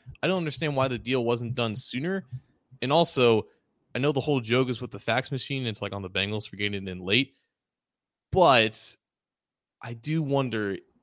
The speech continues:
if people within the Browns organization sabotaged it because they didn't want <laughs> A J McCarron to be the quarterback for a second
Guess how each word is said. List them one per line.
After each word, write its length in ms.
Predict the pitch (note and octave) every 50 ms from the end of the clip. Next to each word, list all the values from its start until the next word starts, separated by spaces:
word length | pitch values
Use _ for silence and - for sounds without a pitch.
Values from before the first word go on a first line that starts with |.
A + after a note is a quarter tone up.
| _ -
if 200 | A2+ A2 - - -
people 280 | - - C3 A#2+ A#2
within 220 | A2+ A2 A2 B2 A#2
the 80 | A2
Browns 320 | G2 A2 G#2+ G#2+ G#2+ G2+ G2
organization 720 | G2+ G2+ G2 F#2 F#2 F#2+ F#2+ F#2+ - - G2 F#2+ F#2 F2+ -
sabotaged 760 | - - - D#2+ D#2+ E2+ - - - - - - - - - -
it 120 | - - - - _ _ _ - B2+ - _ _ _ - - -
because 280 | A2 G#2 - G#2 F#2+ F#2+
they 100 | G2 F2+
didn't 380 | E2+ - G2 F2+ F2+ E2+ D#2
want 240 | C#2 D2+ E2+ - - - B2
<laughs> 100 | - -
A 40 | G3
J 200 | F3+ - - F#3+
McCarron 420 | F#3+ F3 E3 - - F3+ D#3+ - D3+
to 60 | -
be 120 | - D#3+
the 140 | - C#3+ D3
quarterback 540 | - - C3+ B2+ C3+ C3 A#2 B2 A#2+ A2+ A2+
for 100 | - A#2+
a 80 | A#2
second 460 | A2+ - - A#2+ A2+ - A2+ G#2+ G2+